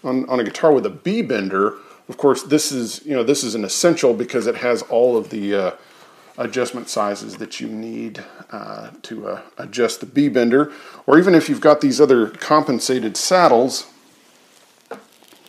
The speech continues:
like that are on my sixty-seven, you know, these have you know, these are, you know, Allen key, and so you go right in there and adjust. And it's just so much easier to use this than using,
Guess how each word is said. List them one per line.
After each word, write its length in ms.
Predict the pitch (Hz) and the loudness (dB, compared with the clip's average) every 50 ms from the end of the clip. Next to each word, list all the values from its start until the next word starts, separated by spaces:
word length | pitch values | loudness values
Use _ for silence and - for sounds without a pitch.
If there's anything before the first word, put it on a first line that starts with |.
| - - - _ _ _ _ - - - - - - - - - - _ - | -18 -18 -18 _ _ _ _ -20 -20 -20 -20 -20 -20 -20 -20 -20 -20 _ -4
like 220 | - 127 131 127 - | -2 0 0 0 -2
that 100 | 135 113 | -2 2
are 120 | 117 127 | 4 4
on 100 | 127 127 | 4 4
my 140 | 117 107 98 | 2 0 -2
sixty-seven, 1040 | - - 143 - - - 131 - - - 151 156 151 117 113 113 113 101 - - - - | -2 -4 -6 -6 -8 -12 -10 -2 2 6 6 6 6 4 2 -2 -2 -6 -10 -12 -6 -2
you 80 | 135 127 | 0 0
know, 80 | 113 | 0
these 240 | 104 117 127 143 135 | 2 0 0 0 0
have 360 | - 127 113 107 104 92 - - - _ _ _ _ _ _ _ _ - | 2 2 4 4 4 2 0 -6 -18 _ _ _ _ _ _ _ _ -6
you 80 | 123 | -4
know, 60 | 117 107 | -2 -2
these 200 | 120 123 131 110 | -2 -2 -2 -2
are, 300 | 110 101 95 98 - - - | -4 -6 -6 -8 -12 -14 -12
you 80 | 131 117 | -12 -10
know, 180 | 110 - - - _ _ - | -10 -12 -14 -18 _ _ -2
Allen 340 | 113 110 120 120 113 107 101 | 0 2 2 2 0 -2 -4
key, 340 | 98 - - 117 104 101 98 | -8 -8 -10 -10 -10 -8 -8
and 140 | 98 95 - | -10 -8 -8
so 100 | - 107 | -6 -6
you 180 | 101 98 101 | -6 -8 -10
go 360 | - - - 143 131 123 117 113 | -12 -14 -6 0 2 4 6 6
right 140 | 110 104 | 6 4
in 120 | 107 107 104 | 2 0 -2
there 120 | 104 104 | -4 -4
and 100 | 101 101 | -4 -6
adjust. 340 | 98 95 - 113 110 - - | -4 0 2 2 2 0 0
And 120 | - 120 | -2 -2
it's 120 | 127 135 - | -2 -2 0
just 220 | - 240 220 - | 0 -2 0 2
so 160 | - 180 170 | 4 6 6
much 260 | 165 160 139 - - - | 6 6 4 2 0 -4
easier 320 | 139 139 135 120 131 117 | -4 -4 -2 -2 -4 -4
to 140 | - - 135 | -4 -6 -8
use 360 | 113 110 117 117 110 98 98 | -8 -6 -8 -8 -8 -8 -8
this 440 | 95 117 113 107 - - - - _ - - - - - - - - _ _ _ | -4 -2 -2 0 -2 -4 -10 -12 _ -20 -20 -20 -20 -20 -20 -20 -20 _ _ _
than 240 | 123 131 127 120 117 | -2 -2 0 0 0
using, 560 | 113 120 123 113 110 120 113 110 107 101 - | -2 -4 -4 -4 -4 -4 -4 -4 -4 -6 -8